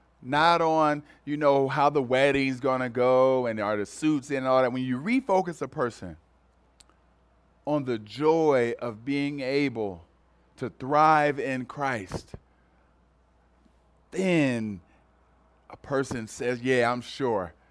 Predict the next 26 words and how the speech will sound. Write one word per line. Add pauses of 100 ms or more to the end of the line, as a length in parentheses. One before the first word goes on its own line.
(260)
Let's
go. (400)
Like,
let's
rock.
Let's
do
this."
Like, (200)
the
focus (880)
on
the
joy (1800)
removes
all
fear. (1300)
So
first, (760)
it's
a
great
joy
because
it's
for